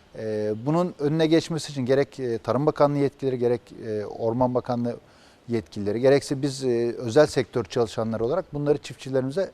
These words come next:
anlatmaya çalışıyoruz. E, bunların yapılmadığı noktalarda, yani modern sulama sistemlerinin kullanıldığı noktalarda emin olun çiftçimiz, e, hem verim noktasında hem de, e,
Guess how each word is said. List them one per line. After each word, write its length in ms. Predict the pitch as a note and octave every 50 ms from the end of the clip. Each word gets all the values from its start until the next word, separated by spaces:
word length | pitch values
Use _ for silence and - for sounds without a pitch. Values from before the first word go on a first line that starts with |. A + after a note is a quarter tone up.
| -
anlatmaya 480 | - C#3+ D3 D3+ D3+ - - D3+ - -
çalışıyoruz. 600 | - A#2 G#2 F2+ E2+ - G#2 A2+ F3 F#3 - - _ - - - - - - - - - - _ _ -
E, 440 | B2 A2+ A2+ A2 A2 G#2+ G#2+ A2 A2 A2 A2+
bunların 460 | B2+ D3+ E3 F#3 G3+ G#3 G#3 G#3 F#3+ -
yapılmadığı 600 | - D3+ C#3+ D3 C#3+ - G3 G#3 G3+ G3 F3 D#3+ D#3+
noktalarda, 400 | C#3+ B2+ - - C3 A2+ G#2+ A#2+
yani 120 | A2+ A2
modern 300 | A2 A2+ B2 B2+ D3+ E3+
sulama 380 | E3+ - - E3 E3 E3+ F3+ F3
sistemlerinin 500 | - - - D#3 D3 D3 C#3 C3+ C3+ C3
kullanıldığı 580 | - - - C#3+ D3 D3 D3+ D#3 D3+ F3+ F#3+
noktalarda 640 | F#3 E3 - - - C#3 B2+ B2 A#2+ A#2+ D3 G#3 B3 - - - - - - -
emin 180 | D#3 E3+ G3 G3
olun 200 | F#3 E3+ E3 D3
çiftçimiz, 640 | - - F#3 - - - E3 F#3+ G3 - - -
e, 440 | D3 C3+ C3+ C3 C3 B2+ B2+ B2 A#2+ G#2+
hem 220 | C3+ D3 E3+ F3+
verim 240 | D#3+ D#3+ E3+ G3 G3+
noktasında 500 | F#3 E3+ - - - C3 - - C#3+ D3+
hem 160 | F3 E3+ D#3
de, 160 | D3 D#3+ E3 - - - - - - - - - -
e, 480 | G#2 A2 A2 A2 G#2+ G#2+ G#2 G#2 -